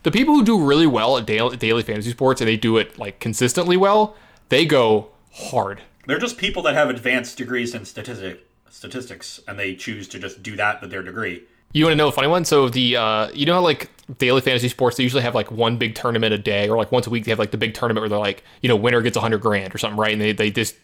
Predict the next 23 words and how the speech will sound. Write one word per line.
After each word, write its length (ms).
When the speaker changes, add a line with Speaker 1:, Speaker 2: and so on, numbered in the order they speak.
Speaker 1:
you 100
know, 80
or, 160
like, 300
you 120
know, 60
some 220
big 200
amount, 380
uh, 260
or 40
whatever. 340
Uh, 140
Huey 440
has 140
won 240
the 80
basketball 460
win 180
twice. 500
It's 140
pretty 240
impressive. 560